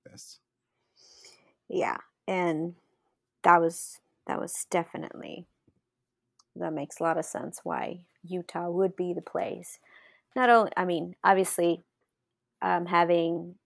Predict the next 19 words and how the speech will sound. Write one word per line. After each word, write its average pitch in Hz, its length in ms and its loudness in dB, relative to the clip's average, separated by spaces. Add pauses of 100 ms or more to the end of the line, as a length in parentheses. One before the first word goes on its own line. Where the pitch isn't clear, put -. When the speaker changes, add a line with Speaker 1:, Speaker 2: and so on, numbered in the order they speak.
(360)
Speaker 2:
you 180 120 -12
know, 175 260 -14 (1800)
pretty 196 680 4
sig-, - 300 -8
not 185 340 -2
sig-, - 280 -6
I 254 80 4
mean, 233 80 0
not 208 260 0
sig-, 185 320 -10
I 190 60 -8
mean, 180 260 -12 (480)
covid 214 340 6
has 180 200 -2
hit - 240 -4
every 175 420 -4
state, - 460 -6 (100)
but, 170 200 4 (600)
um, 170 480 -4